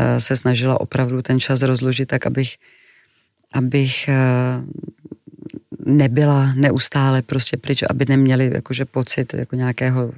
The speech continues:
e, maminkovského deficitu, jo. Ale jo, dneska už to vnímají, samozřejmě, že mají maminku prostě, která je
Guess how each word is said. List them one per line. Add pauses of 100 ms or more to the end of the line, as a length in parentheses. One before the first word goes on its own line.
(140)
e, (920)
maminkovského
deficitu,
jo. (1300)
Ale (100)
jo,
dneska
už
to
vnímají,
samozřejmě,
že
mají
maminku
prostě,
která (100)
je